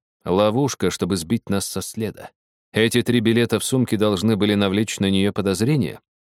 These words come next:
«Да нет, чёрт побери», прорычал Урквард и очень непредусмотрительно треснул кулаком по стеклянному столу.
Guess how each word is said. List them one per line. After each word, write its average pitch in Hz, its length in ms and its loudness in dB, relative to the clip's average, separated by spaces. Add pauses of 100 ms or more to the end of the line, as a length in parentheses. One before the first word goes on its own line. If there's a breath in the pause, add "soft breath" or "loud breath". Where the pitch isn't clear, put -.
(200)
«Да 80 320 -6
нет, 95 600 0
чёрт - 560 -6
побери», 82 420 -2 (320)
прорычал 92 540 2
Урквард 98 580 -2 (260)
и 90 120 0
очень 101 280 2
непредусмотрительно 101 1000 0
треснул 98 460 0
кулаком 92 400 0
по 90 100 -6
стеклянному 87 540 -2
столу. - 400 -6